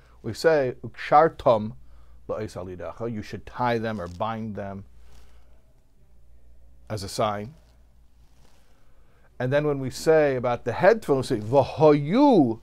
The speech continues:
leteitofes beinenecha." They should be. They should be as frontlets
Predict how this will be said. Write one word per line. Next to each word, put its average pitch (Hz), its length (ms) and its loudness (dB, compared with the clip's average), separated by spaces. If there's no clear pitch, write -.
leteitofes 127 960 -4
beinenecha." 101 560 -8
They 131 120 -2
should 131 300 -6
be. 127 280 -4
They 117 100 -4
should 117 300 -10
be 127 420 -2
as 113 440 -2
frontlets 123 680 -6